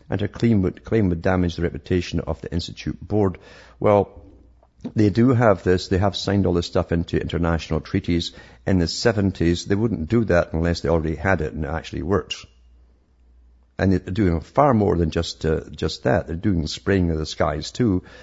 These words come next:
For it's twelve years now gone, gone on straight, uh, and across the States and Canada, with testing before that, but now it's straight. And so there's massive weather manipulation,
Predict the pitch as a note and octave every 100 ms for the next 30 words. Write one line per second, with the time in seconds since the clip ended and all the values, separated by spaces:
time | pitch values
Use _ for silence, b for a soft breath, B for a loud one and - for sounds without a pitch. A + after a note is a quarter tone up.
0 | B _ F2 E2+ - - C#3 A#2+ F2+ F2
1 | E2+ E2 E2 D#2+ D2 - E2 D#2+ C#2 -
2 | - E2+ E2+ - B B B - D#2+ D#2+
3 | D#2+ - E2 D2+ D#2+ - F2 D2+ - D#2+
4 | D#2 F#2 F2 E2 G2 - b b b b
5 | b b b _ - - - F2+ - E2+
6 | D2+ C#2+ G#2+ G#2+ F#2+ D#2+ D#2 E2 E2+ B1
7 | - - - G2 F2 - - b b b
8 | b - F#2 - G#2 G2+ G#2 A#2 C3 -
9 | E2 E2 E2+ D#2+ D#2+ E2 - E2 E2+ -
10 | E2